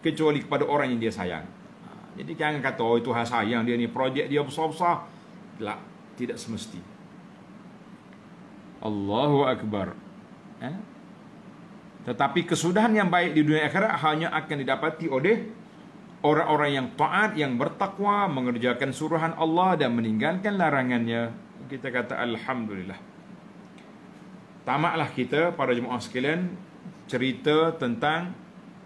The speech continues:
tentang apa? Tentang kewajipan solat, kaitan solat dengan, dengan rezeki. Siapa nak rezeki luas, Allah jaga dia, maka dia solat.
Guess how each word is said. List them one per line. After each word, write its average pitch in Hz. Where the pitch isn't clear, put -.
tentang 123
apa? 95
Tentang 143
kewajipan 151
solat, 156
kaitan 196
solat 165
dengan, 175
dengan 131
rezeki. 110
Siapa 120
nak 139
rezeki 254
luas, 190
Allah 147
jaga 135
dia, 214
maka 151
dia 113
solat. 98